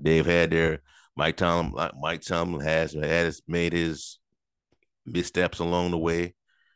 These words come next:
And I think one of them was drafted Kenny Pickett,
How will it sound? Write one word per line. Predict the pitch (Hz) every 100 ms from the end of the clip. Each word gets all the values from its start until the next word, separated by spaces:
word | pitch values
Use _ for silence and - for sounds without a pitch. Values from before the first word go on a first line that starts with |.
| _
And | 69
I |
think | 76 87 78
one | 82
of | 82
them | 82
was | 78 76 - - _ -
drafted | - 80 - 69
Kenny | 85 82
Pickett, | - 85 92 90